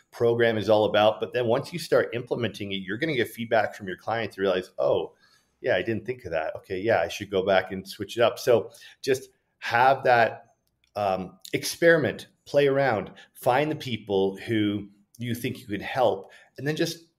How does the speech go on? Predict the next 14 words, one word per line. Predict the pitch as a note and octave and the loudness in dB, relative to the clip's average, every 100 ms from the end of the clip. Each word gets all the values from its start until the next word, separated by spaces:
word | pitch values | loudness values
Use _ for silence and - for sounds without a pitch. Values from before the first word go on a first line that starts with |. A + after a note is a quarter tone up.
| _ - | _ -8
be | D3 | -4
of | E3 | -4
service, | - - C3+ E3+ - - | -4 0 2 2 -2 -6
really | A2 D3 B2+ | -4 -2 -2
be | G2 | -2
of | C#3+ C#3+ | -6 -6
service | - B2 C3 C#3+ - | -2 0 0 0 -4
and, | A#2+ A#2 G#2 G2 - _ | -2 -2 -2 -8 -18 _
uh, | G#2+ | -4
provide | G#2 G#2+ G#2+ A#2 F#2+ | -4 2 4 4 2
value | G2+ A#2 C#3+ | 4 4 2
to | - G#2 | -4 -4
them, | G2 | -4
'cause | G2 | -4